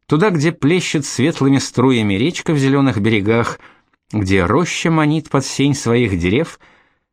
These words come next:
Николай Михайлович Карамзин по ряду обстоятельств вынужден был оставаться в Москве. Его огорчала вынужденная задержка, он любил летнюю жизнь в сельской местности,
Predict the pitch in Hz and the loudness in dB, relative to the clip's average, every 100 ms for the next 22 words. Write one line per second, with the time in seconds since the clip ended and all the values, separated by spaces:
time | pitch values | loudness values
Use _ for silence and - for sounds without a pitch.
0 | _ _ 127 131 202 190 151 175 - 123 | _ _ -2 0 0 0 0 -2 -2 0
1 | 120 104 95 110 196 185 143 139 123 127 | 2 2 0 -2 -2 0 0 0 2 0
2 | - 104 147 180 175 - - 104 98 180 | -2 -2 0 -2 -4 -6 -8 -4 -2 0
3 | 175 147 151 95 123 131 127 - 92 85 | 0 0 0 2 0 0 -4 -4 -2 -2
4 | - 92 82 87 - 87 73 _ _ _ | -2 -2 0 -2 -2 -8 -8 _ _ _
5 | _ _ _ _ _ _ _ _ _ _ | _ _ _ _ _ _ _ _ _ _
6 | _ - 110 127 - 117 117 - 147 123 | _ -2 0 0 0 0 0 -2 0 0
7 | 101 117 120 104 98 95 90 87 120 170 | 2 0 2 0 0 0 0 0 -2 -2
8 | - 143 - - - - - - 190 139 | -4 -6 -6 -20 -20 -20 -10 -2 2 2
9 | 139 156 170 95 123 160 - 135 120 113 | 2 0 0 0 0 0 2 2 2 0
10 | 151 131 120 - 123 - - 101 185 - | 0 0 -2 -2 -2 -2 0 0 0 -2
11 | 160 - 147 | -2 -2 -4